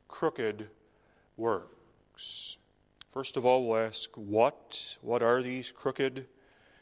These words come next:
works? Secondly, how? And by that,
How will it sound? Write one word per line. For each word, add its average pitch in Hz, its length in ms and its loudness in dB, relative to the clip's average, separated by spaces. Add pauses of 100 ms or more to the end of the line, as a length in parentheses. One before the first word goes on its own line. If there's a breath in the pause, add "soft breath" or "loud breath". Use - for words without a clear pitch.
(160 soft breath)
works? - 960 -2 (100)
Secondly, 127 680 -2 (100)
how? 127 520 4 (580)
And 113 260 -8
by 104 160 -4
that, 110 360 -2